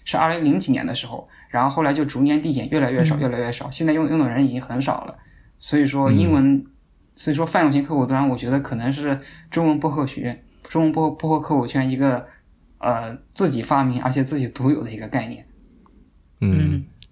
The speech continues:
Speaker 2: 说到这个 podca-，podcatcher，你们知不知道有一个 app，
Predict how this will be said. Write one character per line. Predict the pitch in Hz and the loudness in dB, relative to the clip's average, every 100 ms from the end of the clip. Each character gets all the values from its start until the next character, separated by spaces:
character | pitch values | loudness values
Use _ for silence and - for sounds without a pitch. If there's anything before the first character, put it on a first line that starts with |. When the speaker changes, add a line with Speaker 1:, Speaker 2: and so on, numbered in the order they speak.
| - | -16
Speaker 2:
说 | - 208 | -2 0
到 | 208 196 | 4 2
这 | 156 170 | 2 0
个 | 147 | 0
podca-，podcatcher， | - 175 170 - 170 - - - 175 165 - 165 165 - 139 147 - - - - | -2 0 0 -2 -12 -16 -18 0 2 2 2 0 0 0 -2 -2 -10 -20 -20 -2
你 | 170 | 0
们 | 160 160 | 2 2
知 | 196 | 0
不 | 190 | 2
知 | 202 | 2
道 | 202 170 | 4 4
有 | 143 | 4
一 | 139 135 | 2 0
个 | - | -2
app， | 180 160 | 0 0